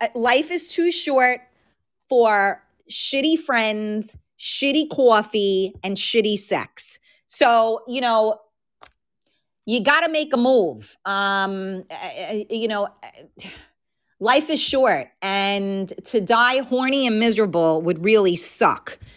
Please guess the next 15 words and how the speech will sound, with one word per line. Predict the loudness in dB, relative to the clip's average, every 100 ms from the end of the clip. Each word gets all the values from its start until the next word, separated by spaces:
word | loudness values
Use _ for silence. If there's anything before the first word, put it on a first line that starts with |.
| _ -12
So, | 0 4 4 4 2 0
um, | 2 2 2 -4 -10 -12 _ _ -6
I | -2
mean, | 0 0 -4 -10 _ _ _ _ _ _ _ _ -4
<laughs> | 0 0 -2 -18 _
Not | -4 -4 0
that | -4 -2
I | -4
don't | -2 0
live | 2 2
there, | 0 0
but | 0 -2 -10 0
I'm | 0 2
just | -2 0
saying, | 0 0 -2 -10